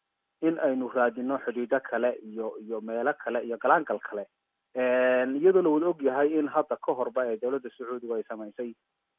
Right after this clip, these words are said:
isbahaysi ballaadhan oo ka koobnaa waddamada Islaamka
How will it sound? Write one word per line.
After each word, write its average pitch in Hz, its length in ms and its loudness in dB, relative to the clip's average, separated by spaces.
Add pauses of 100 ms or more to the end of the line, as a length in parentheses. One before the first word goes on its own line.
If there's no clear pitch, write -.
isbahaysi 131 560 -2
ballaadhan 117 640 4
oo 113 180 -6
ka - 160 -6
koobnaa 117 460 -4
waddamada 113 440 -6
Islaamka 120 520 -4